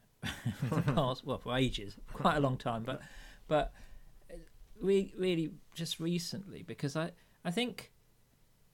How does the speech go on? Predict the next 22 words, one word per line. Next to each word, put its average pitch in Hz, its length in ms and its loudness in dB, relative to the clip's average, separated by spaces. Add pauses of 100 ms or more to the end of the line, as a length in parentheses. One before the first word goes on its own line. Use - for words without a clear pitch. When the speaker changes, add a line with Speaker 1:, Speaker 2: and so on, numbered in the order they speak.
(680)
Speaker 1:
you 170 120 2
can't 214 400 0
have 185 500 -2 (300)
these 131 240 -2
mixed - 260 -4
churches. - 360 2
Churches, 165 380 2
by 151 140 10
their 139 100 8
very 135 160 6
nature, 156 320 4
will 113 160 0
sort - 180 -6
of 117 180 -10
exemplify 123 560 -4
certainly 135 360 2
these 101 180 -6
aspects. - 480 -12
So 127 100 2
I 135 60 6
think 165 200 2
Speaker 2:
Mm. 135 140 -2